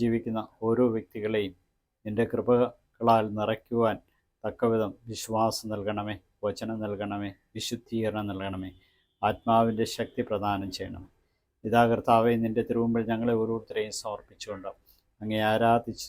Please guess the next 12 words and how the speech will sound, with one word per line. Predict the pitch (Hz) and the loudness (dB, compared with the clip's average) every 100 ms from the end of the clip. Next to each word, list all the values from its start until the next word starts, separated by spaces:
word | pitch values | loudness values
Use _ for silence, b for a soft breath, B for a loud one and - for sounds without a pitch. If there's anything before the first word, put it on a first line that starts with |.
| - | -14
സ്തുതിച്ച് | - 110 - 110 | -8 -8 -8 -6
മഹത്വപ്പെടുത്തി | 107 107 - 113 110 | -4 -4 -8 -8 -6
അങ്ങേക്ക് | 107 104 98 101 98 | -6 -6 -8 -10 -8
നന്ദി | 98 95 | -8 -8
പറയുന്നു. | 95 85 - _ _ b b _ _ - | -8 -12 -18 _ _ b b _ _ -2
ഇന്ന് | 117 113 | 2 2
ഞങ്ങൾ | 117 117 - | 2 0 0
കണ്ടുമുട്ടുന്നവരിൽ | 117 117 120 120 127 117 120 117 107 107 | 0 2 2 2 2 2 2 2 2 0
എല്ലാവരിലും | 107 113 120 117 113 110 101 - _ _ - 107 | 2 2 2 2 2 -2 -4 -12 _ _ -8 -6
നിന്റെ | 104 110 - | -4 -4 -6
കൃപ | 104 - 113 - | -12 -6 -8 -6
ചൊരിയുവാൻ, | 104 95 95 90 | -10 -8 -8 -10